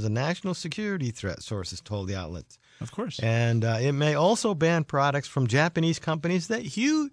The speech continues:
Speaker 1: that use Huawei and Z T E parts.
Speaker 2: Interesting, yeah.
Speaker 1: So
Speaker 2: Well, we already know that one of the higher ups at Huawei was an, uh, arrested in Canada because it turns out she was possibly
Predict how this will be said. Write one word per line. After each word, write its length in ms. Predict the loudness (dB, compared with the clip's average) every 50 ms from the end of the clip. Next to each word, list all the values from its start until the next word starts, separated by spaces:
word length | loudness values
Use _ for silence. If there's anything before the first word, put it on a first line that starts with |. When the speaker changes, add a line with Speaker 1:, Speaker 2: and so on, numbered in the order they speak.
| -2
Speaker 1:
that 180 | -2 -2 -2 -2
use 420 | -2 0 2 2 2 2 0 -4 -8 _ _ -4
Huawei 480 | -4 -2 0 2 2 4 2 2 0
and 440 | 0 0 0 0 0 0 0 -2 -4
Z 220 | -4 -4 -2 -2 -2
T 120 | -2 -4 -4 -4 -6
E 20 |
parts. 460 | -6 -6 -8 -8 -10 -10 -14 -8 -2
Speaker 2:
Interesting, 500 | 0 0 0 0 -2 -4 -4 -6 -6 -6
yeah. 220 | -6 -4 -4 -4 -4 -6 -10 -16 -20 -20 -20 -16
Speaker 1:
So 300 | -14 -10 -8 -6 -6 -4 0 2
Speaker 2:
Well, 160 | 4 4 6
we 140 | 6 8 8
already 220 | 10 10 10 10
know 180 | 8 8 8 8
that 140 | 8 6 6
one 140 | 6 6 6
of 60 | 6
the 140 | 6 4 4
higher 320 | 4 6 6 8 8 6
ups 220 | 6 4 4 4 4
at 80 | 4
Huawei 380 | 4 2 2 2 2 2 2 2
was 140 | 0 0 0
an, 160 | 0 0 -2 -2 -2
uh, 180 | -2 -2 0 0
arrested 480 | 0 2 4 4 4 4 4 2 0 -2
in 100 | -2 -2
Canada 600 | 0 0 2 2 2 0 -2 -4 -4 -4 -6 -8 _ _ _ _ _ _ _ -20 -20 -20 _ -8
because 340 | -6 -4 0 0 2 2 2
it 100 | 0 0
turns 260 | 2 4 4 4 6
out 140 | 6 4 4
she 180 | 4 2 2 2
was 260 | 2 2 2 2 2
possibly 880 | 0 0 0 2 4 6 6 4 4 2 0 0 0 2 2 0 -2 -2